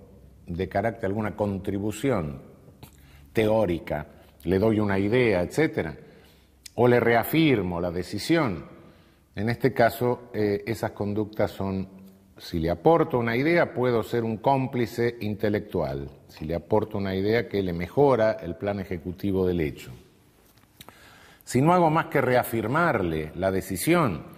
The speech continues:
voy a matar a mi suegra, sí, está bien, vieja bruja, matala, eso es atípico en el código nuestro. No, la, el reforzamiento de una decisión ya tomada no es, no constituye un delito.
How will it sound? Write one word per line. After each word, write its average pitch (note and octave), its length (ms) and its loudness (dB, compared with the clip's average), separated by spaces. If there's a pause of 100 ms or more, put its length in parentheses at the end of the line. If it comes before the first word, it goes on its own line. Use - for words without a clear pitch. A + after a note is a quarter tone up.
(260)
voy B2+ 200 4
a A#2+ 60 2
matar A#2+ 340 2
a B2 40 2
mi A2+ 140 -4
suegra, B2 440 2
sí, B2 160 -2
está G#2+ 220 2
bien, A#2+ 280 0
vieja G#2 260 0
bruja, G#2 360 2
matala, F#2+ 920 0
eso G2+ 200 -2
es G2+ 80 -4
atípico G2 840 -4
en E2 120 -6
el D#2 140 -6
código D#2 340 -2
nuestro. B1+ 440 -12 (880)
No, F2 480 -2
la, E2 140 -4
el D#2+ 120 -4
reforzamiento C3 1000 2
de G2 60 -2
una G#2+ 140 -2
decisión F#2 560 -2
ya G#2+ 160 2
tomada G2+ 760 -2 (580)
no E2 260 -2
es, - 360 -10
no F#2+ 180 -4
constituye E2+ 580 -4
un C#2+ 80 -4
delito. - 500 -12